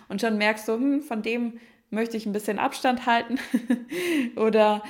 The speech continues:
ähm, wenn du einfach irgendetwas schon weißt, ohne dass du es wirklich wissen kannst, ohne dass es dir jemand erklärt hat. Wenn du ein Tier siehst und schon weißt, „Oh,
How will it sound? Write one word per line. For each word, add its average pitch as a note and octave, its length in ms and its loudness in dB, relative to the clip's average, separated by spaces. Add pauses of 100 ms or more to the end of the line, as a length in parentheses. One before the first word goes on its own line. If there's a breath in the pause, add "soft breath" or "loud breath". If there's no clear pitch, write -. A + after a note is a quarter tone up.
(220 loud breath)
ähm, G3+ 340 -2
wenn A#3 160 2
du A#3+ 100 0
einfach A#3+ 380 -2
irgendetwas C#4+ 720 0
schon A#3 320 -2
weißt, G#3+ 840 0
ohne D#4 240 0
dass C4+ 200 0
du C4+ 60 0
es C4+ 120 -4
wirklich B3+ 300 -4
wissen D4+ 300 -4
kannst, E3+ 420 -10
ohne B3+ 180 -2
dass B3 160 0
es A#3+ 100 -8
dir B3 140 -2
jemand A#3+ 240 -2
erklärt D#4 400 -2
hat. F3 180 -8
Wenn F#3+ 120 -4
du G3+ 60 -2
ein G#3 140 -2
Tier C4 220 0
siehst C#4+ 380 -6
und A3+ 120 -6
schon A3+ 200 -4
weißt, C4+ 400 -2
„Oh, E4 260 -2